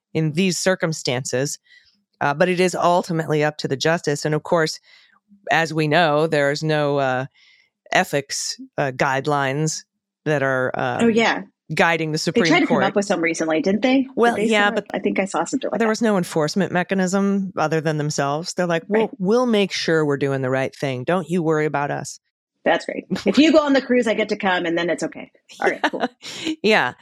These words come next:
Speaker 1: And I know, I know we're interpreting the Constitution, and I don't understand how to interpret financial disclosure forms, but regardless, you know, we should just let me, uh, do my job. Now, now,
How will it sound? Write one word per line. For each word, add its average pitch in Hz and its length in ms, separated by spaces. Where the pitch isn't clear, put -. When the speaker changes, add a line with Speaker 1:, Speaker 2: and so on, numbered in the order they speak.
Speaker 1:
And 294 140
I 294 100
know, 233 480
I 226 120
know 202 200
we're 196 140
interpreting 180 460
the 165 80
Constitution, 156 720
and 143 120
I 151 220
don't 156 220
understand 151 420
how 147 200
to - 120
interpret 143 500
financial 139 400
disclosure 147 460
forms, 135 340
but 208 320
regardless, 170 800
you 135 100
know, 120 220
we 147 140
should - 160
just - 180
let 123 140
me, 107 360
uh, - 240
do 143 140
my 113 160
job. 117 320
Now, 190 180
now, 175 140